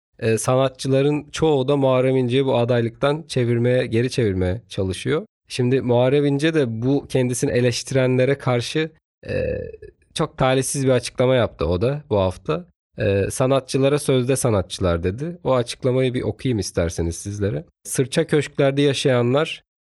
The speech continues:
sırça köşklerinden çıkmayanlar, salon siyasetçileri, oturdukları yerden benim aleyhimde tweet atan sözde sanatçılar. Siz bunları gördünüz mü?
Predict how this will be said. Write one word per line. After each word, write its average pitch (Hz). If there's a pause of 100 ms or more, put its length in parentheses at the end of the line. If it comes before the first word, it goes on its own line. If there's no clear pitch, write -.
(180)
sırça 143
köşklerinden 127
çıkmayanlar, 120
salon 131
siyasetçileri, 113
oturdukları 139
yerden 135
benim 135
aleyhimde 123
tweet 135
atan 143
sözde 123
sanatçılar. 92 (100)
Siz 135
bunları 139
gördünüz 127
mü? 90